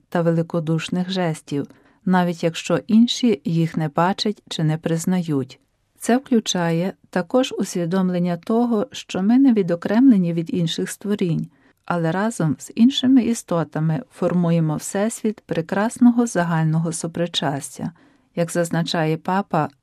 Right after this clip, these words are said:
віруючий споглядає світ не зовні, але зсередини, визнаючи узи, якими Отець поєднав нас з усіма живими створіннями. Спричиняючись до розвитку особливих талантів,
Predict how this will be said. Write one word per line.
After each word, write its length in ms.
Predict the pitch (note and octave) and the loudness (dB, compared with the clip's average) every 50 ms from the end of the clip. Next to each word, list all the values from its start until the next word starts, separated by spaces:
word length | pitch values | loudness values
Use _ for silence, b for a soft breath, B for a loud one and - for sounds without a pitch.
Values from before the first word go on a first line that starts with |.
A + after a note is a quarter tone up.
| _ _ _ - | _ _ _ -4
віруючий 760 | D#3+ E3 E3 E3 E3+ F#3+ G#3+ A#3 - - - C4+ C4 B3+ - | -2 0 0 2 2 2 0 0 0 0 0 0 0 0 -4
споглядає 800 | - - - - - F#3 F3+ F3+ F3+ F3 E3+ G3+ G#3+ A#3 B3 C4 B3+ | -10 -16 -8 -4 -2 -2 -2 -2 -4 -2 0 0 0 2 2 0 -2
світ 420 | - - G3 G3 G3 G#3 - - | -4 -4 0 0 0 0 4 4
не 160 | G#3+ F#3 F3+ | 4 4 4
зовні, 460 | E3 E3 E3 D#3+ D#3 D#3+ F#3 F#3+ F#3+ - | 2 2 0 2 2 2 0 0 0 -2
але 220 | - F3+ F3 F3+ F3+ | -2 -2 -2 -2 -4
зсередини, 720 | - - G#3+ G3+ G3+ F#3 E3 D3 D3+ D3+ C#3 C#3 C#3 C3+ - b b b b b b b b | -4 -4 -2 0 0 0 0 0 0 -2 0 0 0 -2 -4 b b b b b b b b
визнаючи 640 | G3 F#3+ F#3 F#3 F#3 F3+ F3+ F3 E3+ - - E3+ E3 | 0 0 2 2 2 2 2 0 -2 -2 0 0 0
узи, 520 | - F3 E3+ D#3+ - - F#3 G#3 A3+ A#3 b b b b b b - | 0 0 -2 -2 -2 0 0 2 2 0 b b b b b b -4
якими 520 | - F3+ E3+ E3+ - A#3+ B3+ C#4+ C#4+ C4+ - | -2 -2 -2 0 4 6 6 6 6 4 2
Отець 540 | - B3+ B3+ - - E3+ D#3 D#3+ - - - - _ _ | 0 -4 -4 -4 -4 -4 -4 -6 -8 -12 -16 -18 _ _
поєднав 580 | _ F#3+ F3+ E3 D#3+ D#3+ F3+ F3+ F#3+ G#3 A#3 B3+ | _ -2 0 0 0 0 0 0 2 4 6 6
нас 260 | B3 B3 A#3 - - - | 6 6 4 2 -4 -10
з 140 | - F3 E3 | -10 -6 -6
усіма 500 | E3+ E3 E3 - F3 E3+ E3+ F#3+ G#3+ A#3+ | -4 -4 -4 -2 -2 0 2 2 2 2
живими 480 | B3+ - G#3+ F3+ E3 E3 D#3 D#3 D#3+ D#3 | 2 2 -2 -2 -2 0 0 0 -2 -2
створіннями. 880 | D#3+ - - - G3+ G3+ G#3+ G3+ F#3+ F3 D#3+ D#3 D3+ D3 C#3 - C#3 - _ _ _ _ _ _ _ | -4 -10 -6 -4 -2 0 2 2 2 2 2 2 0 -2 -2 -4 -4 -6 _ _ _ _ _ _ _
Спричиняючись 1000 | - - - F#3+ F3+ E3+ - G3+ F3+ F#3+ G#3 A#3 B3 B3 B3 - - F#3+ E3+ E3 | -20 -6 -4 -4 -2 0 0 0 2 4 6 6 6 6 6 4 2 -2 -2 -2
до 180 | D#3+ D#3+ F3 F#3 | -2 0 0 0
розвитку 560 | G3+ G#3+ A3+ G#3+ - E3+ D#3+ - - - D3+ | 2 0 -2 -2 -2 -4 -4 -6 -6 -6 -4
особливих 680 | - E3+ E3 - F3 E3+ E3+ E3+ F3 E3+ D#3+ D#3+ E3 - | -4 -4 -4 -4 -6 -6 -4 -2 0 0 0 -2 -6 -6
талантів, 640 | - F3 F3 G3 A#3 B3+ C4+ B3+ - - D#3+ - | -6 -6 -2 2 6 6 6 6 4 0 -4 -4